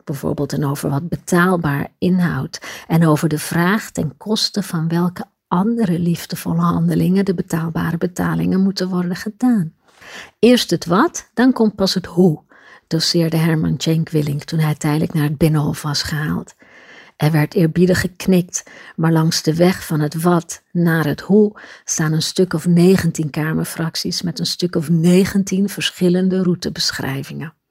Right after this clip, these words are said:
Het gekmakendste voorbeeld is armoedebestrijding. Dat één op de negen kinderen in Nederland opgroeit in armoede is de favoriete statistiek van politici uit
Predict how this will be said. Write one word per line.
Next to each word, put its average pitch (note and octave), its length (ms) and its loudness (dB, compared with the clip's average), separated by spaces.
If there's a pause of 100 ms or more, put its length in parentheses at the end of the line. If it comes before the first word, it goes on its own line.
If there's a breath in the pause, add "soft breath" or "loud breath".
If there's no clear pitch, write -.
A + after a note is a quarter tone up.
(500 loud breath)
Het - 140 -8
gekmakendste G3 920 -2
voorbeeld D#3 520 -2
is - 220 -4
armoedebestrijding. D#3 1120 -2 (460 loud breath)
Dat E3 160 -2
één G3 300 4
op F#3 120 2
de F#3+ 80 2
negen F#3 540 4
kinderen E3 380 -2
in D#3 140 -2
Nederland E3+ 500 0
opgroeit - 460 -4
in E3 140 -8
armoede F#3+ 460 0
is - 160 -4
de - 80 -8
favoriete G3+ 640 2
statistiek F3+ 640 -4
van F3 180 -4
politici F3 600 0
uit E3 200 -2